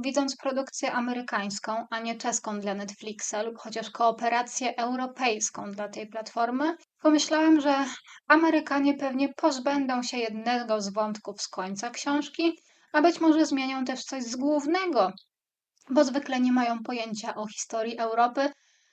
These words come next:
i brak im wrażliwości na kwestie, które nigdy ich nie dotyczyły, na przykład transformację ustrojową, i filmy w tych klimatach wychodzą mi zwykle słabo. Ostre stanowisko, być może, ale czy miałam rację?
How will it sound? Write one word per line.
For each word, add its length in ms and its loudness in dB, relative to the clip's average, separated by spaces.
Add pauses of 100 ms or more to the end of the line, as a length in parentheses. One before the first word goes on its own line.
(140)
i 80 0
brak 240 8
im 120 6
wrażliwości 680 2
na 120 2
kwestie, 380 -4
które 260 -4
nigdy 280 0
ich 200 -4
nie 100 -2
dotyczyły, 640 2
na 120 -4
przykład 400 -8
transformację 840 -4
ustrojową, 680 -4
i 120 -8
filmy 380 -6
w 60 -12
tych 200 -8
klimatach 560 -4
wychodzą 460 -4
mi 200 0
zwykle 580 -6
słabo. 500 -10 (1400)
Ostre 380 2
stanowisko, 720 -4
być 260 -6
może, 360 -8
ale 260 -2
czy 140 -8
miałam 280 -6
rację? 600 -4